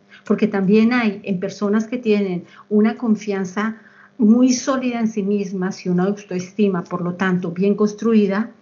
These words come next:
cuya voz interna dice todo lo contrario, cuya voz interna les invita, "No te preocupes, te puedes equivocar, eh, puedes fracasar en esto, pero no pasa nada", pero esa,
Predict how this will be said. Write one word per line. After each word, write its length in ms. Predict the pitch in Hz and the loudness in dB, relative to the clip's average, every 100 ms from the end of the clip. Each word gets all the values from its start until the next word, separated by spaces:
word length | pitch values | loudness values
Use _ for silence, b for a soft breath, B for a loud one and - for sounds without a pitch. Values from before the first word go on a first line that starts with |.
| b b _ _ | b b _ _
cuya 300 | 214 185 175 | 0 2 0
voz 240 | 190 - | -2 -2
interna 600 | 226 226 214 202 202 214 | -2 0 -2 -2 -6 -6
dice 200 | 202 180 | -10 -10
todo 220 | 175 175 170 | -8 -8 -8
lo 100 | 175 | -10
contrario, 420 | 165 - 208 - _ _ _ _ | -12 -12 -14 -14 _ _ _ _
cuya 220 | 214 190 190 | 0 2 2
voz 180 | 185 | 0
interna 380 | 214 202 202 202 | -2 0 0 0
les 200 | 196 202 | -4 -4
invita, 560 | 185 175 - 190 - - - | -6 -8 -4 -4 -4 -14 -8
"No 80 | 180 | -6
te 120 | 214 | -4
preocupes, 560 | 202 180 233 214 180 | -6 -4 -4 -4 -6
te 100 | - | -6
puedes 320 | - 175 180 214 | -8 -4 -4 -4
equivocar, 720 | 208 170 147 220 214 180 B B - | -6 -8 -4 2 2 0 B B -6
eh, 300 | 175 175 170 | -2 -2 -2
puedes 280 | 196 180 180 | -2 0 -2
fracasar 420 | 202 196 180 165 | -4 -6 -8 -6
en 140 | 165 | 0
esto, 460 | 208 220 - 170 160 | 2 2 0 -8 -6
pero 180 | 175 175 | -4 -2
no 120 | 165 | -2
pasa 260 | 185 180 165 | -4 -4 -2
nada", 440 | 185 214 190 180 | 2 2 2 -2
pero 140 | 180 170 | -4 -6
esa, 260 | - 180 | -8 -12